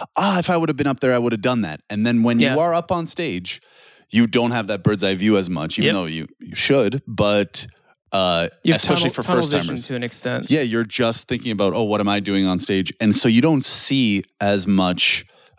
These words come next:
Speaker 1: uh, in the beginning. You don't see as much what you should be doing. And I think that is what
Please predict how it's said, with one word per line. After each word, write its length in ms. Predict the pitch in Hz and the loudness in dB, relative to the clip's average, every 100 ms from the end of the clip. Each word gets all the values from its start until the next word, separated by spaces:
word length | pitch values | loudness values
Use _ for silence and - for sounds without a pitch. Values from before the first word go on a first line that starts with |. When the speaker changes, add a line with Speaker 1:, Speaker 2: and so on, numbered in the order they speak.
| - | -2
Speaker 1:
uh, 400 | 90 85 82 80 - _ _ _ _ _ | 2 2 2 -2 -8 _ _ _ _ _
in 160 | 156 165 | 2 2
the 60 | 151 | 2
beginning. 420 | 147 139 98 80 | 2 0 0 -2
You 100 | 101 | 0
don't 180 | 143 147 | 2 2
see 180 | - 151 | 0 0
as 120 | 117 | 0
much 360 | 113 110 - - - - | 0 0 -2 -8 -14 -8
what 280 | 101 117 117 | 0 0 0
you 180 | 117 120 | -2 -2
should 360 | - - 127 | -2 -2 0
be 120 | 104 110 | 2 2
doing. 400 | 110 110 92 76 | 4 2 2 2
And 100 | 110 | 0
I 80 | |
think 260 | 107 131 123 | 0 0 0
that 140 | 110 | 0
is 220 | 117 117 98 | 2 0 0
what 220 | 98 | -2